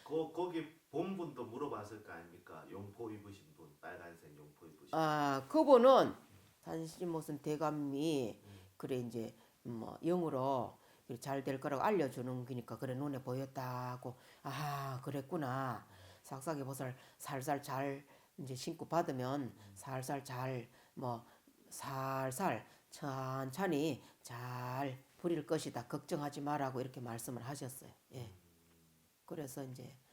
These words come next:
Speaker 2: 제가 이제 그 말씀을 명심해서 듣고 하고 있습니다.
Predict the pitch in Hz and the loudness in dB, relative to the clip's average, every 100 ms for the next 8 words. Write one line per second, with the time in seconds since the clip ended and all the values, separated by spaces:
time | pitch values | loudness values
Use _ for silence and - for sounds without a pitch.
0 | - _ _ _ - 127 127 - - - | -20 _ _ _ -14 -10 -10 -12 -14 -14
1 | 127 - _ _ _ - 131 127 123 127 | -16 -20 _ _ _ -14 -10 -6 -6 -8
2 | 135 127 120 127 123 147 143 135 127 156 | -8 -8 -6 -6 -6 -6 -6 -6 -8 -10
3 | - 107 143 143 117 113 123 123 - | -10 -10 -8 -8 -6 -10 -10 -10 -10